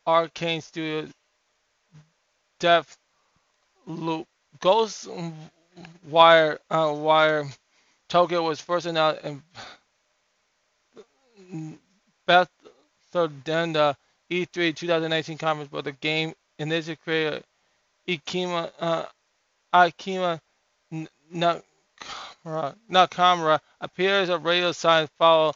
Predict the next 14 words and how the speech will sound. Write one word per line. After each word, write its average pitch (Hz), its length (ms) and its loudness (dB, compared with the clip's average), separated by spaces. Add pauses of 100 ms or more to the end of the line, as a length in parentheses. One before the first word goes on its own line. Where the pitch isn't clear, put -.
(500)
but 185 160 6
in 175 180 -2
recent 208 340 -4
months 170 300 2
we 175 120 -4
have 175 140 -4
s-, - 220 -16 (400)
seen 190 460 -6
much 170 280 2
more 180 160 -4
detail 165 320 -4
about 156 220 -2
the 156 100 -4
upcoming 151 460 -2